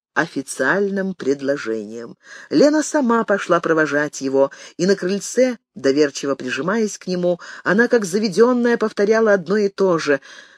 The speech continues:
«Вы правда меня не забудете, Аркадий Никандрович?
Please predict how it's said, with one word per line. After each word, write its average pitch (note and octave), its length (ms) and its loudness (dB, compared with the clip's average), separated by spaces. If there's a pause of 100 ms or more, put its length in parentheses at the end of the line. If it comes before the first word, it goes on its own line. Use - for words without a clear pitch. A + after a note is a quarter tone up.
(140)
«Вы G3+ 460 0
правда A#3+ 500 0
меня F#3 280 0
не F#3+ 120 0
забудете, G3+ 560 0
Аркадий G#3+ 400 4
Никандрович? D3 800 -8